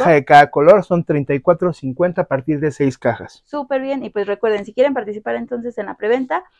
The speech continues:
Speaker 1: hay que ir a los enlaces que les vamos a dejar en cajita de descripción, ven los productos, los eligen, tienen membresía desde una caja máster, no tienen membresía, a partir de tres cajas máster,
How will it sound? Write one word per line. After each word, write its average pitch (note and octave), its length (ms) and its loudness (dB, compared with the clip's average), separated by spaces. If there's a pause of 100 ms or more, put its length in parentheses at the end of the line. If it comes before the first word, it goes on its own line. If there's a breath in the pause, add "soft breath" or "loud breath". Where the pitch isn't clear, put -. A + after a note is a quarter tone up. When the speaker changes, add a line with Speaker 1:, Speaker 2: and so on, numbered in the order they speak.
(220)
Speaker 1:
hay B3 180 4
que B3+ 180 6
ir B3+ 160 0
a A#3+ 80 0
los G#3 160 -4
enlaces G#3+ 340 -4
que A3 80 -4
les G3 100 -4
vamos G#3+ 220 -8
a G#3+ 40 -6
dejar G#3 180 -8
en G#3 80 -12
cajita G#3 320 -10
de G3+ 60 -4
descripción, C#4+ 600 -6
ven G#3+ 260 -2
los G#3+ 140 -6
productos, C4 560 -4
los F#3+ 180 -6
eligen, B3 460 -8 (380)
tienen B3+ 240 -2
membresía A3 500 -4
desde G#3 200 -2
una G#3 180 -8
caja G3 240 -6
máster, C4 400 -4
no A#3 120 -6
tienen A3 280 -12
membresía, G3 640 -8
a F#3 140 -2
partir G#3 320 -4
de G#3+ 80 -4
tres G3+ 320 -6
cajas G3 800 -2
máster, C#4 380 -2